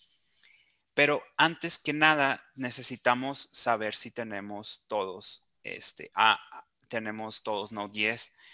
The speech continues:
Si me ayudan, es, es uno de los princi-, prim-, primeros comandos que tienes que saber antes de saber de, de, de ejecutar estos. Es saber si tienes instalado Node J S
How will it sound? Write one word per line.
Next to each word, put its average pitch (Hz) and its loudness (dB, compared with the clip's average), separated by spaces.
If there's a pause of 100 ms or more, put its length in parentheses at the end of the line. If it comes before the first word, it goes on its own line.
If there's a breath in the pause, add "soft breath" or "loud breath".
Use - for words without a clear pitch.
(300 loud breath)
Si 135 2
me 135 4
ayudan, 156 0 (460)
es, - 0
es 160 0
uno 175 -4
de 180 -2
los 170 -4
princi-, - -4 (380)
prim-, 127 -4 (960)
primeros 135 4
comandos 131 0
que 120 -4
tienes 131 -2
que 131 -4
saber 131 2
antes 117 -6
de 113 -6
saber 110 -2 (520 loud breath)
de, 110 2
de, 104 -2
de 113 -6
ejecutar 113 -2
estos. 127 2
Es 117 2
saber 147 4
si 139 0
tienes 117 -6
instalado 104 0
Node 123 -4
J 147 0
S - -10